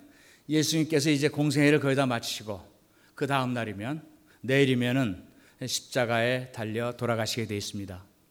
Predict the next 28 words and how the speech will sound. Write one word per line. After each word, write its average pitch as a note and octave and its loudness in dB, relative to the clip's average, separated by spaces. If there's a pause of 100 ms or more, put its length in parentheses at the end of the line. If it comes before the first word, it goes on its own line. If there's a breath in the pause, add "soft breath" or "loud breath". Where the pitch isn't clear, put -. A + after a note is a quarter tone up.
(760 loud breath)
이제 E3 4
마지막 E3 8
저녁을 E3+ 6
제자들과 D3 4
함께 C#3+ 0
오랫동안 B2 2
이렇게 A2+ -4
계십니다. G2 -8 (520 soft breath)
요한복음 C3 4
말씀은 B2 4 (280 loud breath)
십삼 C#3 0
장에서 C3 2
십칠 - -6
장까지 B2 0 (240 loud breath)
삼, A#2+ -2
십삼, A#2+ -2
십사, A#2 -4
십오, A2+ -4
십육, A2+ -2
예, A2+ 0
다섯 D3+ 0
개 D#3 6
장을 B2+ 0 (240 loud breath)
그날 D3 2
저녁, B2+ 0 (800 soft breath)
예수님께서 D#3 2
잡히시던 C#3 -2
밤, C#3+ -2